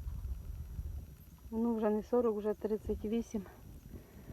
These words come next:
чи тридцять дев'ять. Добре, добре. Для розсади хай собі воно все росте, в теплі,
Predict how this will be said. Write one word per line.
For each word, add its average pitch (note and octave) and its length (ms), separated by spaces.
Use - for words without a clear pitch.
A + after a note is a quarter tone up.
чи - 80
тридцять G#3 420
дев'ять. G3 420
Добре, F#3+ 380
добре. F3 340
Для G3 160
розсади A3+ 500
хай G#3+ 120
собі G#3 260
воно G3+ 160
все G3+ 240
росте, B3 440
в - 40
теплі, A#3 480